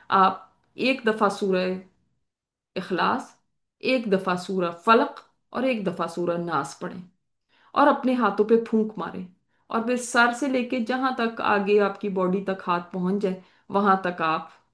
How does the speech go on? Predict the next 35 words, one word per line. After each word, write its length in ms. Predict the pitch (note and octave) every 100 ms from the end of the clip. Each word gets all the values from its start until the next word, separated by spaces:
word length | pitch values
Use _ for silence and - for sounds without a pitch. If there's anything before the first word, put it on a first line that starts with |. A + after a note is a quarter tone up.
| _
अपना 280 | - - F3
हाथ 300 | E3+ D#3 -
फेर 240 | - D3+ -
लें। 120 | F#3+ F#3+ _ _ _ _ _ _ -
फिर 140 | D#4+
second 480 | - F3+ - G#3 G#3+
time 280 | G#3 F#3+ F3+
फिर 200 | F3 D#3
इसी 240 | F3 A3+
तरह 240 | A#3 A#3 A#3
करें, 240 | A3+ A3+ A#3 _ _ _ _ _ _ _ _ _ _ _
इखलास, 560 | F#3 F#3+ E3+ F3 A3 -
फलक 240 | F3 D#3 -
और 140 | G#3+ G#3
नास 340 | D#3+ E3+ -
पढ़ 120 | F3 E3+
के 100 | A#3+
फूंकें 400 | A#3 G3 F#3 B3+
और 260 | F4+ F#3+ F3
अपने 320 | E3 - F3 G3 G3+ _ _
पूरे 180 | G3 F3+
जिस्म 300 | D#3+ - E3+ E3+
पे 100 | F#3
फेरें। 300 | G3 F#3+ F#3+
फिर 200 | A3+ - B3
third 240 | A#3 A#3
time 220 | C#4 C#4 B3
भी 100 | C4
ऐसे 240 | G#3+ A3
करें, 260 | A3 G#3+ A3 - _ _
तीन 220 | B3 A#3 A3
दफ़ा 220 | G3 E3
इसमें 320 | C#3+ - F3+
हो 100 | G3
गया। 160 | F#3+ G#3